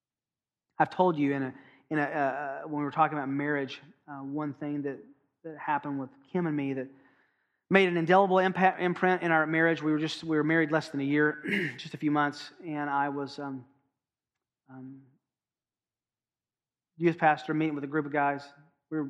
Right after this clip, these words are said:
studying Luke. I was telling her about, telling her about my friend Donnie, who was so excited about Luke, and we were meeting at Denny's at six on Tuesday mornings, and, uh,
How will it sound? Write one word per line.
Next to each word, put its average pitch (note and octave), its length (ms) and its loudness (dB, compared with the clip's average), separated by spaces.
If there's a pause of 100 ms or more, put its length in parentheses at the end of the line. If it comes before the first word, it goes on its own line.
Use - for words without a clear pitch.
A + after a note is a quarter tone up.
studying D#3+ 380 0
Luke. D3 240 0 (880)
I C3+ 40 -6
was C3 80 -10
telling D#3 340 0
her C#3+ 60 -4
about, C#3 360 0
telling D3+ 260 -2
her C#3 100 -2
about C#3 180 0
my C3+ 100 -2
friend C3+ 280 -4
Donnie, C#3 360 0
who B2+ 180 -8
was B2+ 180 -10 (340)
so F3+ 140 2
excited D3 380 0
about C3+ 220 -2
Luke, C#3 320 -2
and C3 120 -6 (400)
we C#3+ 60 -4
were C3+ 60 -2
meeting C#3+ 260 0
at B2 120 -6
Denny's C3 400 -6
at A2+ 120 -18
six C3+ 400 -10
on B2 100 -8
Tuesday C3 300 -8
mornings, B2+ 420 -6
and, A#2+ 120 -14 (1000)
uh, - 40 -20